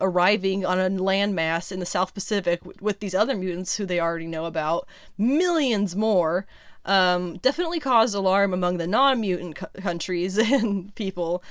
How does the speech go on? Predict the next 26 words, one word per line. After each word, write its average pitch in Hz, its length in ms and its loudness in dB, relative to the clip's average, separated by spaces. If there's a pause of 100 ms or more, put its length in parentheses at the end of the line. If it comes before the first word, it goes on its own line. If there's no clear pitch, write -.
(340)
uh, 180 140 0
hence 220 340 2
the 208 140 0
need 202 320 -2
for, 185 400 2
uh, 165 200 2 (100)
finding 196 480 0
a 175 60 4
place 180 460 -2
for 190 120 -6
the 165 320 0
Arakko 175 420 0
mutants 165 440 -6
to 170 160 -4
have 160 300 -2
on 151 240 -8
their 147 220 -8
own. 170 320 2
So 185 100 -6
that 208 160 4
is 214 120 -4
why 208 160 2
they 185 120 -2
terraform 208 640 0
or 175 80 0
whatever, 170 540 0